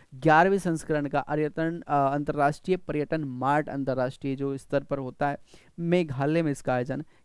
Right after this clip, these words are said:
किया गया है, जो कि मेघालय की राजधानी है शिलोंग। चलिए, हाल ही में भारत नार्डिक बाल्टिक जस-, बिजनेस सम्मेलन का आयोजन कहाँ पर आयोजित किया गया?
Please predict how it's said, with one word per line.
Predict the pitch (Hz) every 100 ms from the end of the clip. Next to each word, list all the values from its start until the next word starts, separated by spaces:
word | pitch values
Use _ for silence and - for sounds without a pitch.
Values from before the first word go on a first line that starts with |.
| -
किया | 185 147
गया | 123 123
है, | 123 131
जो | 139
कि | - 160
मेघालय | 143 131 135 143
की | 143
राजधानी | 127 127 120 131 143
है | 139
शिलोंग। | - - 131 123 120 120 - - _ -
चलिए, | 147 120 - _ _ _ _ _ _ _ _ - - _
हाल | 151 165
ही | 208
में | 226
भारत | 151 151 185 196
नार्डिक | 151 165 165
बाल्टिक | 151 139 156 185 151
जस-, | 147 147
बिजनेस | 147 143 160 170
सम्मेलन | 147 143 156 160
का | 131
आयोजन | 131 135 139
कहाँ | - 147 147 151
पर | 143
आयोजित | 127 127 -
किया | 127 123
गया? | 123 123